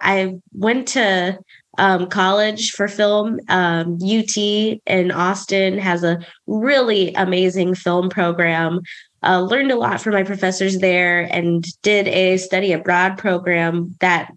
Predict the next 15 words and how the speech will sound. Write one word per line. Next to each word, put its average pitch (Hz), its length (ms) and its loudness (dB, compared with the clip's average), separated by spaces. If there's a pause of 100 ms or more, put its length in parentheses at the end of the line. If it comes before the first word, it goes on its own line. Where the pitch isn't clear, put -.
(100)
they 190 180 0
have 185 280 0
in 185 140 2
Los 175 260 -2
Angeles 175 540 0
where 170 100 -2
I 165 80 0
got 170 200 -4
to - 140 -4
intern 208 600 -2 (300)
and 175 140 -2
work 180 200 0
on 175 160 0
sets. 180 480 -2
And 175 260 -2